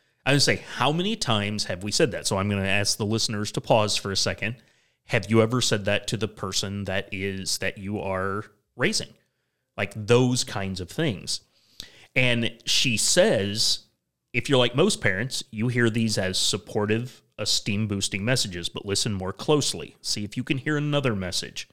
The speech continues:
This is what the kids hear. If I don't learn something quickly, I'm not smart. "I shouldn't try drawing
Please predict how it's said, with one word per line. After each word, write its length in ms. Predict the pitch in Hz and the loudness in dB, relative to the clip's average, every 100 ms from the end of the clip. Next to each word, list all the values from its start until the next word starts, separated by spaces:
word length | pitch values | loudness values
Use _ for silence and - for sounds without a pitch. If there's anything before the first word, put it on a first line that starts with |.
| _ _ - - - | _ _ -20 -20 -2
This 220 | 113 110 | 2 4
is 180 | 139 120 | 4 4
what 300 | 117 - 104 | 2 0 -4
the 80 | |
kids 360 | 104 123 117 101 | -2 -2 -2 -4
hear. 260 | 101 73 - _ _ _ _ _ _ _ - - _ - | -8 -10 -14 _ _ _ _ _ _ _ -20 -20 _ -6
If 160 | 127 131 | -2 2
I 120 | 110 | 2
don't 440 | 92 131 208 - | 4 4 4 0
learn 320 | 135 151 156 | 0 2 2
something 460 | 151 143 135 131 107 | 0 0 0 -2 -4
quickly, 580 | - 160 - 98 92 - | -2 -4 -4 -8 -8 -6
I'm 220 | 104 101 | -4 -4
not 260 | 98 104 - | -2 -4 -4
smart. 440 | - 87 98 - _ _ _ _ _ _ _ _ _ 120 | -4 -4 -6 -12 _ _ _ _ _ _ _ _ _ 0
"I 80 | |
shouldn't 420 | 120 - 180 175 - | 2 4 4 2 2
try 200 | 151 131 | 4 4
drawing 420 | 113 117 113 | 4 4 4